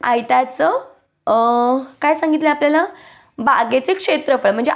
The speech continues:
आयताचं आपल्याला काय करायचं आहे? क्षेत्रफळ, म्हणजेच बागेचं क्षेत्रफळ. मग आयताचं क्षेत्रफळाचं सूत्र आहे लांबी गुणिले रुंदी. लांबी गुणिले रुंदी. लांबी आहे पंच्याहत्तर, गुणिले रुंदी आहे चाळीस.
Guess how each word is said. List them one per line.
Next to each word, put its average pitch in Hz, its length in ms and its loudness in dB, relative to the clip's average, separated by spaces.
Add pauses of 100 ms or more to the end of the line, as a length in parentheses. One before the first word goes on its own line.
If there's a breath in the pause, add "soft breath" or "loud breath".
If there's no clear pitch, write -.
आयताचं 269 420 0
आपल्याला 302 240 0
काय 285 200 0
करायचं 285 360 -2
आहे? 381 80 -4
क्षेत्रफळ, 247 640 0
म्हणजेच 339 400 0
बागेचं 247 480 0
क्षेत्रफळ. - 560 -2 (420 loud breath)
मग 277 100 0
आयताचं 330 480 0
क्षेत्रफळाचं 330 640 0
सूत्र 294 300 -4
आहे 233 440 0 (1200 loud breath)
लांबी 254 760 0 (200)
गुणिले 269 840 0
रुंदी. 269 560 0 (340 loud breath)
लांबी 254 360 0
गुणिले 285 320 0
रुंदी. 247 320 0
लांबी 269 320 0
आहे 320 380 2 (360 loud breath)
पंच्याहत्तर, 302 720 2 (420 loud breath)
गुणिले 294 300 4
रुंदी 285 320 2
आहे 311 380 2 (140)
चाळीस. 220 360 -2